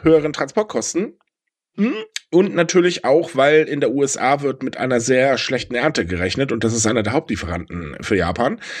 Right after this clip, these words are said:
Und das Ganze hat ein gewaltiges Problem, denn nicht nur, dass sehr viele Lebensmittel, also sehr viele beliebte Lebensmittel Weizen als Grundlage haben, also Udon et cetera und so weiter.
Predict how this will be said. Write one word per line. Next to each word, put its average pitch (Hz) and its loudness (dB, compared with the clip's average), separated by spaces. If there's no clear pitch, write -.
Und 180 2
das 196 -2
Ganze 190 2
hat 196 -4
ein 175 -6
gewaltiges 175 0
Problem, 160 2
denn 104 -2
nicht 147 -2
nur, 135 -2
dass 117 2
sehr 120 4
viele 107 2
Lebensmittel, 165 2
also 95 -2
sehr 95 2
viele 104 0
beliebte 123 -2
Lebensmittel 107 -2
Weizen 127 -2
als 87 -10
Grundlage 95 0
haben, 107 -2
also 82 -8
Udon 123 4
et 90 -10
cetera 95 -2
und 85 -4
so 87 -4
weiter. 90 0